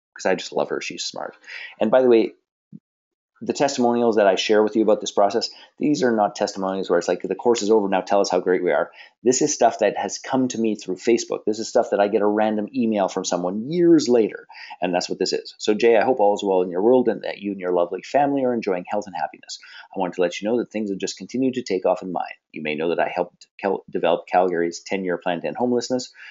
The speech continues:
Well, as a result of participating in that, I've been able to travel to the U S six times in the last year to research innovative and best practices around the issue.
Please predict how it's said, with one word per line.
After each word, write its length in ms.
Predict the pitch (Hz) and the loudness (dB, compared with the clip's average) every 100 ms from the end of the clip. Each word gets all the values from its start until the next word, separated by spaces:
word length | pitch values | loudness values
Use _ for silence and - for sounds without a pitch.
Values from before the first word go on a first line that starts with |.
| - | -8
Well, 100 | - | -4
as 100 | 101 | -2
a 40 | 98 | 0
result 280 | 95 101 | 0 0
of 80 | - | -2
participating 500 | - - 123 - 117 | -4 -2 -2 -2 -2
in 40 | 117 | 0
that, 160 | 110 | 0
I've 100 | 95 | 0
been 120 | 87 78 | -2 -6
able 140 | 73 | -6
to 60 | - | -2
travel 260 | 78 69 | -2 -2
to 60 | - | -8
the 120 | 73 | -6
U 100 | 76 | -4
S 160 | - - | -4 -6
six 160 | - | -6
times 320 | - 117 113 | -2 0 -2
in 80 | - | -8
the 40 | 90 | -4
last 280 | 78 - | -4 -2
year 100 | 90 | -6
to 100 | 85 | -6
research 360 | 78 87 80 - | -6 -8 -8 -8
innovative 380 | 87 87 85 80 | -8 -4 -4 -4
and 100 | 78 | -10
best 200 | 76 - | -12 -4
practices 520 | 87 - 90 82 76 | -2 -2 -8 -12 -10
around 180 | 71 69 | -12 -4
the 120 | 95 | -2
issue. 180 | 107 | -2